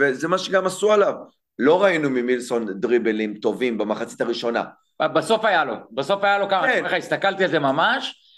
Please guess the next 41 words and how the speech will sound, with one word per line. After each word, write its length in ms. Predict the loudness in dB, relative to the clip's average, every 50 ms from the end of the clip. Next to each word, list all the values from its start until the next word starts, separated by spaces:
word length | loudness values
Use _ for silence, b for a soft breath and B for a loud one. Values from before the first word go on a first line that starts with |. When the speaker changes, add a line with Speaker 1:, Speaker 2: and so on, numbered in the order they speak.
| b b b
Speaker 2:
בסוף 320 | -4 -2 0 0 0 2 2
היה 120 | 2 2
לו 60 | 2 0
איזה 140 | 0 -2 -2
שניים, 260 | -2 0 0 0 -2
שלושה 320 | -4 -6 -4 -2 -2 -2
מוצלחים, 760 | -2 -2 -6 -8 -4 -4 -4 -2 -2 0 0 0 0 -2 -4
לפני 240 | -6 -8 -4 -2 -2
הגול 240 | 0 0 0 -2 -2
עוד. 140 | -2 -6 -10 -16 _ _ _ -4
Speaker 1:
כן, 100 | 0 0
Speaker 2:
היה. 120 | 0 0 0 0
Speaker 1:
אבל 480 | 0 0 2 2 2 2 2 0 -4 -8 -14 -20 _ _ _ -12
במחצית 440 | -8 -6 -4 -2 -2 -2 -2 -2 -4
השנייה 220 | -4 -2 0 2
הוא 100 | 4 4
היה 160 | 6 4 4 2 2
יותר 500 | 0 -2 -2 0 2 2 4 4 2 2
טוב. 360 | 2 2 2 2 2 -2 -6
Speaker 2:
חד 100 | -12 -12
משמעית. 420 | -14 -16 -20 -16 -14 -10 -6 -4 0
Speaker 1:
במחצית 300 | 0 0 2 2 0 0
שנייה 260 | 0 2 2 4 6
הוא 360 | 4 4 2 0 -4 -2 0
גם 180 | 0 0 2 0
הגיע 300 | -2 0 2 2 2 4
להזדמנות, 600 | 4 4 2 2 2 -2 -2 -2 0 -2 -2 -2
הוא 100 | -2 -4
גם 160 | -4 -4 -2 -4
נתן 440 | -4 -2 0 0 0 0 -2 -4 -8 -12 -16 _ _ _ _ _ _ _ _ -2
Speaker 2:
עד 120 | -2 0 2
Speaker 1:
אחלה. 280 | 0 0 0 0 2 2
Speaker 2:
נגמר 80 | 4 6
לו 60 | 6
האוויר. 380 | 4 4 2 0 -6 -10 -10 -6
Speaker 1:
קרוסים 260 | -4 -4 -4 -4 -6 -8
ל- 180 | -2 0 0 0 0 -2 -8 _ _ -12
Speaker 2:
נגמר 240 | -4 0 2 4 4
לו 80 | 6
האוויר 260 | 4 4 2 0 -4 -6
מוקדם. 440 | -8 -12 -14 -8 -4 -4 -4 -4